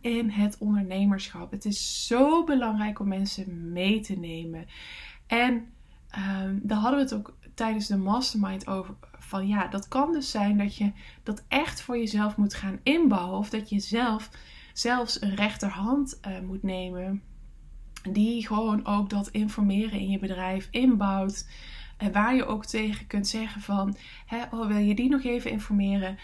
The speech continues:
dat ik daarmee bezig ben of dat ik dat heb afgerond? Of wil je die nog even, even informeren dat ik nog terugbel? Ehm, hè, dus dat is natuurlijk ook, je kunt dat ook,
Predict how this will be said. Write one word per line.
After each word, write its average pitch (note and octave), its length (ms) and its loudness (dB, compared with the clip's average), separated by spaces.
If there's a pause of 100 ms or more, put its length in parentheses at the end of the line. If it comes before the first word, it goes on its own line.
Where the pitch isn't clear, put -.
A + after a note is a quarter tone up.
(160)
dat G3 160 0
ik G3+ 300 -2
daarmee D4+ 320 6
bezig C4+ 280 4
ben A3+ 200 0
of G#3+ 120 -2
dat F#3 160 -6
ik - 200 -10
dat C4 180 0
heb E3+ 120 -6
afgerond? G#3 540 2
Of - 360 -10
wil F#3+ 100 0
je G3 100 0
die A#3+ 160 8
nog B3 120 8
even, G3 440 -6
even G3 300 -2
informeren G3 440 -2
dat A3 120 -2
ik A3+ 80 -4
nog B3+ 160 -2
terugbel? C4 720 0 (360)
Ehm, G3 360 -2
hè, G#3+ 160 0
dus C4 220 2
dat C4 200 0
is D4 140 -4
natuurlijk B3 380 -2
ook, A3 160 -6
je - 120 -12
kunt C4 240 2
dat A#3+ 240 -6
ook, B3 320 -4